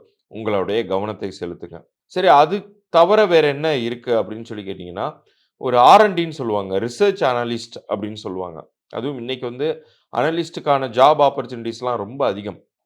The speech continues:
ஸ்டாட்டிஸ்டிக்ஸ் துறையில, அது புள்ளியியற் படிப்பு அப்படின்னு சொல்லுவாங்க.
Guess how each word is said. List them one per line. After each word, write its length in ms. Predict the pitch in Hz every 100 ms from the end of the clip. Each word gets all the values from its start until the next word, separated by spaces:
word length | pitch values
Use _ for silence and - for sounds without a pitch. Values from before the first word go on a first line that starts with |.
| _
ஸ்டாட்டிஸ்டிக்ஸ் 1040 | _ - 123 135 156 147 147 113 - - 127
துறையில, 600 | 123 127 101 101 160 - _ _
அது 220 | - 123
புள்ளியியற் 760 | 127 147 151 160 151 143 143 131 _
படிப்பு 380 | - 113 120 113
அப்படின்னு 220 | 95 104
சொல்லுவாங்க. 520 | 104 107 101 92 87